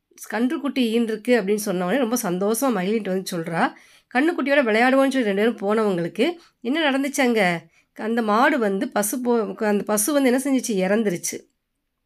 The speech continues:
அப்ப அதை பார்த்த உடனே அவங்களுக்கு ரொம்ப மனசு ரொம்ப கஷ்டமா இருந்தது.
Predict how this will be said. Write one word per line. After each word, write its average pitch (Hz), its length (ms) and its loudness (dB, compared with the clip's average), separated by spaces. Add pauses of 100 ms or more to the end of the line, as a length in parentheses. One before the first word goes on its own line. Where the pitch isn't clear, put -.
(180)
அப்ப 208 240 -4
அதை 226 120 0
பார்த்த 208 400 -2
உடனே 190 340 -2 (240)
அவங்களுக்கு 202 360 -2
ரொம்ப 226 180 0
மனசு 214 360 0
ரொம்ப 277 300 -2
கஷ்டமா 208 420 0
இருந்தது. 165 460 -6